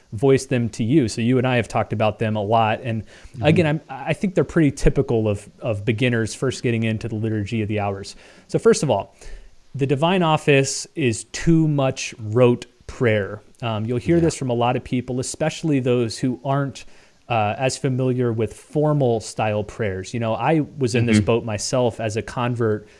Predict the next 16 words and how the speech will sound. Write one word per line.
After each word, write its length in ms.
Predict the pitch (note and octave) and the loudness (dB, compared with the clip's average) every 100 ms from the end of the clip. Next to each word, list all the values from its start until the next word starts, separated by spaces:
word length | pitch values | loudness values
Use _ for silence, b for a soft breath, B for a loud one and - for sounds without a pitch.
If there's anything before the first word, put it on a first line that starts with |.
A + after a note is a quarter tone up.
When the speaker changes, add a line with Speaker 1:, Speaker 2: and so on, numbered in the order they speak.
| _ | _
Speaker 1:
from 220 | A#2+ A2+ | -4 -2
evangelicalism. 1000 | C3 B2+ A#2 B2+ C#3+ - A2 G#2+ G#2 A2 | -2 0 -2 -2 -2 -2 -2 -2 0 -2
And 100 | C3 | 0
evangelicalism, 1000 | D#3+ C3+ A#2+ F3+ - A2+ G#2 G#2+ G2 - - | 0 0 2 2 0 0 -2 -4 -8 -12 -12
like, 300 | C3 G#2+ G2 - | -4 -4 -4 -8
you 140 | C#3 A2 | -10 -6
know, 100 | G#2+ | -6
it's 160 | G#2+ | -8
all 240 | - C3 D3 | -4 -2 0
about 260 | C3 A#2 | 0 0
you 180 | A#2 B2 | 0 -2
and 120 | A2 | -2
Jesus. 440 | G#2 B2+ A#2 F#2+ - | 0 0 -2 -8 -14
It's 100 | A2+ | -6
all 180 | A2+ B2 | -2 -2
about 340 | B2 A#2 A2+ | 0 0 0